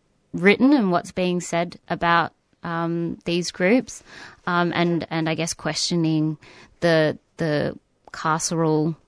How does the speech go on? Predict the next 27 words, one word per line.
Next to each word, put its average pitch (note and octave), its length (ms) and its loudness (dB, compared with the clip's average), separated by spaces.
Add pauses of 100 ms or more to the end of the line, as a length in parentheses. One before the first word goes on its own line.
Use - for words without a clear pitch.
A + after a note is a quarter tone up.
(200)
language D#3 540 -2
that's - 240 -4
being D#3+ 260 -2
used D#3 260 -4
to E3 80 -4
talk - 280 -4
about D3+ 360 0
people D#3+ 340 -4
who D#3 400 0
are D3+ 380 0 (340)
simply G#3 520 2
standing G3+ 360 0
up G3 120 -4
for - 80 -6
what F#3+ 160 -2
they F#3+ 100 -2
believe F#3 340 0
in F3+ 320 -2
and F3 340 0 (180)
standing F3+ 400 2
up E3+ 120 -2
to E3+ 460 -2
the F3+ 80 -4
government F3 460 0
on, E3+ 280 0 (280)
you F#3 100 0
know, E3 220 -2